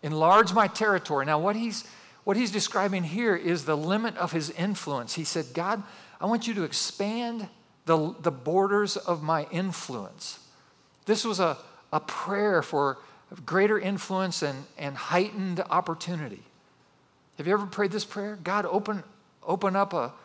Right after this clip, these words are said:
a door of opportunity, of influence. Open up the market. Open up the, open up the,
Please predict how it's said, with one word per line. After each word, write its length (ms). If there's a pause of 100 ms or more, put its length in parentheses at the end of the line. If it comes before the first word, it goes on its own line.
(540)
a 60
door 340
of 120
opportunity, 720 (100)
of 180
influence. 920 (140)
Open 240
up 200
the 80
market. 560 (100)
Open 320
up 160
the, 220 (480)
open 320
up 160
the, 320